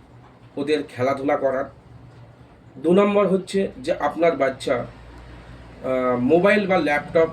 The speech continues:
স্ক্রিনের দিকে যাতে না তাকায়, বা মোবাইল ল্যাপটপের গেম, ভিডিও,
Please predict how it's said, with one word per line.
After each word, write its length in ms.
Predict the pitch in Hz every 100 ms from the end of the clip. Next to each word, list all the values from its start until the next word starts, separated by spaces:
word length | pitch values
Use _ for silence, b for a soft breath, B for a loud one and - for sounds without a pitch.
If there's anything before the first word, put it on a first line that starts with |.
| -
স্ক্রিনের 520 | - - 151 175 -
দিকে 360 | 156 160 160 135 135
যাতে 220 | 135 147
না 280 | 123 131 -
তাকায়, 360 | 147 147 147 - - B B -
বা 380 | 135 156 - - -
মোবাইল 360 | 139 147 156 147
ল্যাপটপের 540 | 143 - 151 147 147 135 - 123
গেম, 300 | 135 165 156
ভিডিও, 500 | 131 143 143 151 147